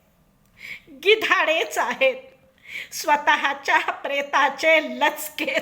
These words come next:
तोडणारी. असा भाव त्यांच्या मुखावर असतो.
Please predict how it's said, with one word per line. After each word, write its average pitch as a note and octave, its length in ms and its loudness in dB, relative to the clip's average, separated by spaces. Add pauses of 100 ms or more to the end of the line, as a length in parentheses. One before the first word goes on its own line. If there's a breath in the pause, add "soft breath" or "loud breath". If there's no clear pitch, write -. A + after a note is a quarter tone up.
(120)
तोडणारी. B3+ 640 -2 (1120 loud breath)
असा D4 360 4
भाव D#4 380 0
त्यांच्या F4+ 540 -2
मुखावर D4+ 600 -2
असतो. C4+ 640 -10